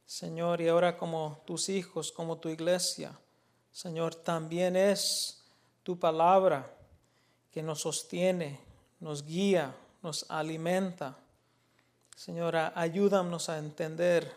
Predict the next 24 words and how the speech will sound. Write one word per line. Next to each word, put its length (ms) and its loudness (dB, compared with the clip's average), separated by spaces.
este 240 -8
pasaje, 640 -2
Señor, 420 -8
y 140 -4
la 200 2
lucha 420 2
espiritual 760 -6
que 340 -6
enfrentamos, 840 -6
aún 460 -6
como 300 -8
tus 240 -12
hijos. 480 -14
Señor, 420 -10
guíanos 580 0
en 100 -10
toda 400 6
verdad, 480 -2
Espíritu 500 -10
Santo, 500 -12
para 260 -10
honra 340 0
y 40 0
gloria 520 -6